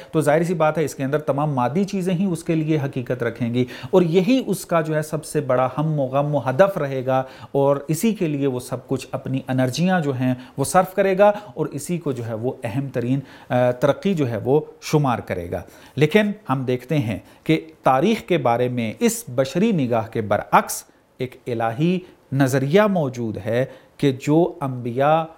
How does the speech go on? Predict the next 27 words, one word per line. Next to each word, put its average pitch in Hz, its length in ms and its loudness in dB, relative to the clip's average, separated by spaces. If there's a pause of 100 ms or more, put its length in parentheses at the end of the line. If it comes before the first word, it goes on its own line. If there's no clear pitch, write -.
(140)
علیہم 120 400 -4
السلام 113 600 0
کی 104 180 -8
بعثت 117 600 -2
کو 220 280 6 (220)
اور 131 100 -6
خاص 151 460 -2
طور 113 180 -2
پر 120 200 -4
اولی 143 300 -2
العزم 214 580 0 (140)
انبیاء 120 440 -2
کی 110 180 -8
بعثت 107 560 -6
کو 151 240 2 (240)
تاریخ 135 340 2 (120)
کا 170 240 -2 (160)
اہم 110 220 -6
موڑ 98 260 -6
قرار 90 300 -6
دیتے 90 340 -8
ہیں۔ - 180 -6 (560)
انبیاء 147 380 6 (220)
علیہم 139 300 0
السلام 147 420 0 (100)
بہت 202 300 2
سے 180 340 0